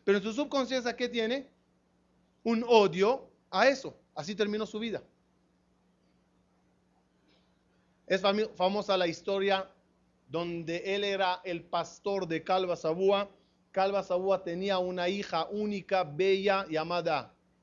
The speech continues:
Rachel. Y Rachel podía casarse con el quien quería en Israel. El papá era el que mantenía todas las yeshivot. El papá podía elegir el mejor talmid de, de todas las yeshivot.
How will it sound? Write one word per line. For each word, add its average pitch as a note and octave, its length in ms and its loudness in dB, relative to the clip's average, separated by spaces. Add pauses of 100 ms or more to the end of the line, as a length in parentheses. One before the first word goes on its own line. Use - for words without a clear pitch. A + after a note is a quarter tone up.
(460)
Rachel. G3 560 0 (1120)
Y F#3 160 2
Rachel A3 580 4
podía G#3 360 0
casarse G#3 680 0
con F#3+ 220 -4
el F#3 180 -6
quien F3 280 -4
quería F#3+ 400 0
en F3 80 -4
Israel. C3 440 -8 (380)
El E3 120 -6
papá F#3 320 2
era G#3 120 4
el G3+ 80 0
que G3 100 -2
mantenía F#3+ 640 -4
todas G3 300 0
las F3+ 140 0
yeshivot. F3+ 560 -4 (340)
El D#3+ 120 -8
papá G3 380 0
podía G3 340 6
elegir G3 520 2
el F3 180 4
mejor F#3+ 540 6 (1120)
talmid F#3 600 0
de, F3+ 420 0
de F3 180 -2
todas G#3+ 380 4
las G3+ 160 4
yeshivot. G3 520 2